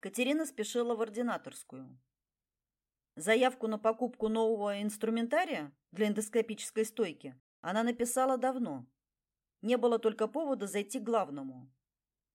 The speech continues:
А тут практически повезло. Хотя кто его знает, что ему надо. Голова у него, видите ли, болит,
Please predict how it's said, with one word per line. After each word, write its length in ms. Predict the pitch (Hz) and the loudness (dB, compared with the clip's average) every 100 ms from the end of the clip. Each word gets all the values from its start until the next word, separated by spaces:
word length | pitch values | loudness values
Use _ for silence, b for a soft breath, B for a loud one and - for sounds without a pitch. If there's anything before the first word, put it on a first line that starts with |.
| - | -4
А 120 | 190 | -2
тут 200 | 226 240 | 0 0
практически 520 | 226 214 240 233 - | 0 0 -2 -6 -6
повезло. 680 | 233 220 214 220 180 135 127 _ _ _ _ _ _ _ _ _ _ _ _ _ _ | -4 0 0 -2 -4 -8 -10 _ _ _ _ _ _ _ _ _ _ _ _ _ _
Хотя 260 | - 202 214 | -6 -2 -2
кто 180 | 214 | 4
его 200 | 269 262 | 2 4
знает, 320 | 226 202 165 - | 0 -2 -4 -4
что 160 | - | -6
ему 220 | 180 170 | -6 -6
надо. 460 | 185 165 127 127 123 _ _ _ _ _ _ _ | -6 -6 -6 -12 -16 _ _ _ _ _ _ _
Голова 460 | 160 214 240 208 165 | 2 6 8 6 2
у 20 | |
него, 240 | 151 147 | -2 -4
видите 380 | 156 170 156 147 | -6 -10 -12 -10
ли, 80 | 165 | -6
болит, 440 | 165 170 147 - | -4 -4 -6 -14